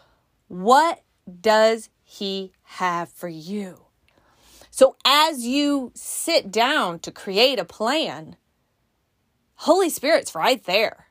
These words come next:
helping to give you wisdom on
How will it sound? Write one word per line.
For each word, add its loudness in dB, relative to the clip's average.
helping -2
to -8
give -2
you -2
wisdom -4
on -2